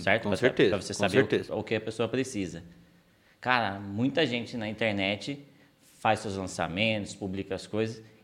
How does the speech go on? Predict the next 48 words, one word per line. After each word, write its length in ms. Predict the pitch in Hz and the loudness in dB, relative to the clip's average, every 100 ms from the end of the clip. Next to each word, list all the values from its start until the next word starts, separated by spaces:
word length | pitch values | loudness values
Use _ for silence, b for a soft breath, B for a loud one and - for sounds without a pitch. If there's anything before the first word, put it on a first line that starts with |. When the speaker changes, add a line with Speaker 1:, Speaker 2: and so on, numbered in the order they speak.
| _ | _
Speaker 1:
Tem 160 | 120 | -2
gente 260 | 113 131 127 | -2 -2 -4
que 80 | 135 | -2
não 200 | 120 131 | 0 -2
responde 960 | 120 143 - - - 117 127 165 214 220 - | -2 -6 -6 -10 2 2 4 0 -2 -6 -12
a 100 | 95 | -8
pergunta 680 | 101 113 107 98 101 95 110 | -2 2 2 2 -2 -2 -4
que 140 | 117 123 | -4 -4
você 560 | 123 127 117 104 - - | -6 -4 -2 -2 -4 -18
coloca 560 | - 113 101 80 - 165 | -2 2 2 0 -2 0
lá. 340 | 254 285 - B B B | 2 0 -4 B B B
Você 180 | - 123 | 2 2
fa-, 220 | - 131 | 6 6
você 100 | 123 | 6
faz 160 | 123 123 | 2 2
uma 80 | 117 | 4
pergunta 240 | 127 113 | 4 2
no 80 | 117 | -2
comentário, 380 | 113 107 107 104 | 0 4 4 6
o 20 | |
cara 140 | 98 | 2
não 60 | 104 | 0
responde. 540 | 113 - 165 156 147 | -4 0 4 4 2
Você 60 | 127 | 0
chama 220 | - 113 | -4 -2
no 60 | 104 | -2
WhatsApp, 280 | - 98 87 | 0 0 2
não 80 | |
responde. 500 | 110 120 - 143 139 131 | -2 -2 -2 0 2 2
Você 60 | |
abre 120 | 110 | 2
o 40 | 107 | 2
chat 320 | - 101 - | 4 4 4
na, 200 | 101 90 92 | -2 -2 -2
na 120 | 98 | -2
loja, 260 | 95 95 | 0 -2
o 40 | 90 | 0
cara 160 | 87 | -2
não 120 | 95 95 | -2 -4
responde. 680 | 110 - 139 147 143 135 - b b b b b _ _ | -8 -2 0 2 2 -2 -8 b b b b b _ _
Cara, 480 | - 196 180 90 - B B B B _ _ | -2 2 2 -2 -6 B B B B _ _
como 340 | 143 131 175 | 2 2 0
que 80 | 196 | -6
você 140 | - | -6
cria 260 | 247 156 135 | -6 -4 -6
conexão 440 | 135 147 147 156 143 | -2 -4 -2 -2 -2
desse 160 | 143 | -2
jeito? 400 | 202 233 143 - | 0 0 0 -6